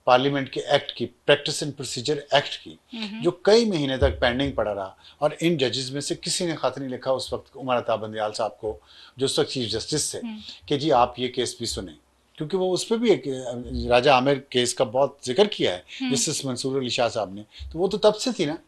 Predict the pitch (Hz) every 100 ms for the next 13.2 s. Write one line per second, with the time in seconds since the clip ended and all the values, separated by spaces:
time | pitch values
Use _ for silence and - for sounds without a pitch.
0 | - 247 226 - - 139 190 214 160 123
1 | 113 - _ _ _ _ 143 196 202 190
2 | 151 156 - 135 117 - _ _ - 151
3 | 160 151 143 139 135 143 139 143 127 -
4 | 139 139 123 110 135 131 139 - 123 120
5 | - 123 123 _ - _ - 123 117 131
6 | 110 120 104 - 98 101 _ _ _ -
7 | 240 226 220 185 175 180 180 151 151 139
8 | 135 131 113 107 92 101 _ - - -
9 | - _ - 220 185 185 - 180 165 151
10 | 160 143 135 151 143 151 143 143 123 120
11 | 120 123 147 - - - 151 - 170 156
12 | 147 139 131 127 - 135 127 123 120 -
13 | 123